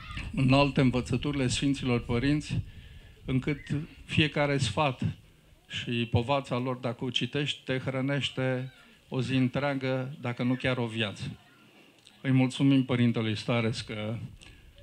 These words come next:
ne-a primit, uh, și anul acesta.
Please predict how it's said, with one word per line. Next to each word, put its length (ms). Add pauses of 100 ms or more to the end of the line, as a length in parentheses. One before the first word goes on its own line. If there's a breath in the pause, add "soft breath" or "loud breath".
ne-a 220
primit, 500
uh, 300
și 160
anul 300
acesta. 640